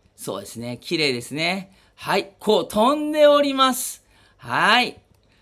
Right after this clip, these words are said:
飛んでおります。いいですね。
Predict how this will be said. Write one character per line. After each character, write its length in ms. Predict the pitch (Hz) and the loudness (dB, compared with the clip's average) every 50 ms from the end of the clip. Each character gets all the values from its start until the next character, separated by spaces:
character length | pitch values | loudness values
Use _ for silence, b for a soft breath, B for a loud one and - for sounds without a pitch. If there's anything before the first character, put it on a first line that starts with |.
| b b b _ _ | b b b _ _
飛 240 | - 104 107 120 127 | -10 -8 -6 -4 -4
ん 140 | 131 131 | -4 -2
で 100 | 131 135 | -2 0
お 100 | 131 131 | 0 0
り 140 | 135 135 131 | -2 -2 -2
ま 160 | 131 131 135 | -2 -2 -4
す。 140 | 135 131 - - | -4 -6 -12 -14
い 260 | - 117 123 127 135 | -10 -6 -6 -4 -4
い 20 | 127 | -4
で 80 | 131 | -6
す 160 | 135 - 131 | -6 -8 -8
ね。 840 | 131 131 135 135 139 143 143 147 151 151 151 151 156 160 175 - - | -6 -4 -4 -2 -2 -2 -2 -2 -2 -2 -2 -2 -4 -4 -6 -10 -16